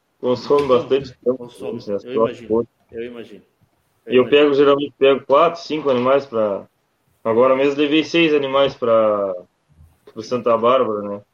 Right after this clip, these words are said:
Speaker 2: Sim.
Speaker 1: Então, é, eu agradeço muito a minha equipe, né, que sem ela ia ser muito difícil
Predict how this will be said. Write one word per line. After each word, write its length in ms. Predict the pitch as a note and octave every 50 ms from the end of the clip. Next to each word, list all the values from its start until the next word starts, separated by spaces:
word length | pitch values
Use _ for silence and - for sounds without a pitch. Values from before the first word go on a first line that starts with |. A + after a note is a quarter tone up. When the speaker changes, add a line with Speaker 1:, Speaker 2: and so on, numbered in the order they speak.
| _ _ _
Speaker 2:
Sim. 340 | _ C3+ C3+ C3 B2 A#2+ _ _ -
Speaker 1:
Então, 420 | G#2+ - _ G#2+ G#2+ G#2+ G#2+ A2+ A#2
é, 520 | A#2 A2+ A2+ A2+ G#2+ G#2 G2+ F#2+ F#2 - - _ _ _ _ _ _ _ _ _ _
eu 240 | A2+ A#2 B2 B2 B2
agradeço 400 | A#2+ B2 B2 A#2+ C#3+ D3 D3 C#3+
muito 220 | D3 D#3+ D#3 E3
a 20 | D3+
minha 180 | D3 D3 D3 C#3
equipe, 420 | B2+ - D#3+ F3+ F#3 - - B2
né, 400 | A2+ A2+ A2+ A#2 A#2+ A#2 A2+ A2
que 380 | A2 - - A2 G#2+ G#2+ G#2+ G2+
sem 280 | - - A#2 A2+ A2+ A2+
ela 720 | A#2+ B2+ C3 B2+ B2 A#2+ A#2 A#2 A2+ A2 A2 G#2+ G#2 G#2 G#2
ia 100 | G#2 G#2
ser 180 | - - A#2+
muito 280 | A#2 A#2 B2 D3 D3 -
difícil 440 | - A2 - - B2+ D#3 - - _